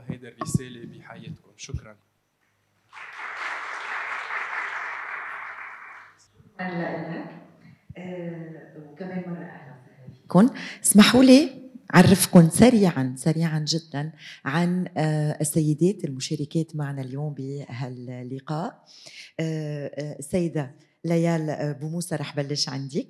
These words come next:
Speaker 2: آه، سريعا، هي صحفية استقصائية وناشطة بالشأن العام، طالبة دكتوراه بجامعة القديس يوسف، بتعمل كمستشارة لمنظمات محلية ودولية،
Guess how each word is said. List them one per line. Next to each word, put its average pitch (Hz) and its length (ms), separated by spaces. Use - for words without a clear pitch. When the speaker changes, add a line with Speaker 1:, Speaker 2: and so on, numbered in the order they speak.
Speaker 2:
آه، 160 320
سريعا، 170 720
هي 160 300
صحفية 156 720
استقصائية - 800
وناشطة 139 680
بالشأن 120 440
العام، 143 420
طالبة 143 300
دكتوراه 139 500
بجامعة 131 520
القديس - 480
يوسف، 208 380
بتعمل 196 540
كمستشارة 156 880
لمنظمات 135 760
محلية 147 600
ودولية، 143 760